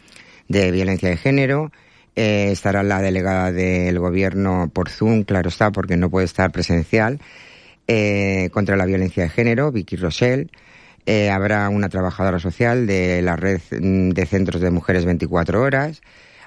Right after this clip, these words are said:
Habrá un agente de igualdad de aquí de la comarca. Habrá un policía, eh, de aquí de la comarca también. Eh, eh, ¿quién más? Una psicóloga. Entonces, creo que vamos a, eh, digamos,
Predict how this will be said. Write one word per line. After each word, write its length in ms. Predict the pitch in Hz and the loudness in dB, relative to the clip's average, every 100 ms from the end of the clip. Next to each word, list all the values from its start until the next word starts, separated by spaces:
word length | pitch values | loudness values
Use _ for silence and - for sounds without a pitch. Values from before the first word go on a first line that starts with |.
| - | -4
Habrá 280 | - 104 101 | 0 2 2
un 140 | 104 | 0
agente 320 | 92 101 95 | 0 -2 0
de 60 | 92 | 0
igualdad 480 | 87 92 92 131 123 | 0 0 0 0 0
de 80 | |
aquí 140 | 101 95 | -4 -2
de 100 | 90 | -2
la 100 | 85 | -2
comarca. 680 | 87 113 139 127 131 143 147 - - - - | 0 0 0 0 -2 -2 -6 -16 -20 -10 -2
Habrá 220 | 98 95 | 0 0
un 120 | 90 | 0
policía, 800 | 95 90 - 143 143 139 151 - _ - _ _ | 0 -2 -2 0 2 0 -2 -8 _ -20 _ _
eh, 300 | - 104 101 92 | -4 0 0 0
de 60 | |
aquí 160 | 92 92 | -2 0
de 100 | 92 | 0
la 120 | 90 | 0
comarca 360 | 85 92 82 85 | 0 -2 -2 -2
también. 640 | 92 101 135 143 139 139 - _ _ _ _ | 0 2 2 2 0 -2 -8 _ _ _ _
Eh, 1000 | 120 107 101 95 95 90 90 87 87 76 - _ _ | -2 0 2 0 0 -2 -2 -4 -4 -6 -8 _ _
eh, 360 | 113 104 95 92 | -2 0 0 -2
¿quién 160 | - 90 | -4 -4
más? 360 | 104 120 - - - - _ | -4 -6 -12 -16 -16 -16 _
Una 200 | 135 120 | 2 2
psicóloga. 760 | 104 87 - 143 120 117 135 151 - - - - 110 _ | 2 -2 0 0 0 -2 -4 -6 -16 -20 -20 -20 -20 _
Entonces, 560 | - 101 110 147 147 - _ - | -2 0 0 0 -2 -4 _ -2
creo 300 | 131 127 123 | 0 0 0
que 120 | 127 | -2
vamos 420 | 110 117 139 - | 0 0 -2 -4
a, 320 | - 120 139 - | -2 0 -2 -4
eh, 440 | 95 95 90 90 67 | -2 0 0 0 -2
digamos, 420 | 98 98 107 123 | 0 0 0 -2